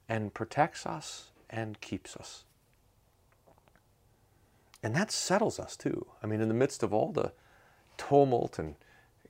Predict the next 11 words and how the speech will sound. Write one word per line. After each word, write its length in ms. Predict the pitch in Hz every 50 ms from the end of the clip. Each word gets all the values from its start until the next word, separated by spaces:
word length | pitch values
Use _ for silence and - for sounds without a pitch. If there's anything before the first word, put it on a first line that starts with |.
| _
chaos 580 | - - - - 120 117 113 107 110 113 - -
of 100 | 98 92
this 220 | 95 90 - -
world, 400 | - 95 101 95 92 90 90 90 - _ _ _ _ _ _ _ _ _ _ _ _ _ _ _ -
that, 180 | - 123 143 - - _ _ _ _ _ _ _ _ _ _ _ _ _ _ -
that 200 | - 117 - -
settles 460 | - - - 107 90 85 73 - -
us. 240 | - - - - - _ _ _ _ _ _ _ _ _ _ _ _ _ _ _ - - - _ _ _ _ _ _ _ _ _ _ _ _ _ _ _ _ _ _ _ _ _ _ _ _ _ _ _ _ _ - - -
God 140 | 95 95 85
be 120 | 87 82
praised. 320 | - - - - - -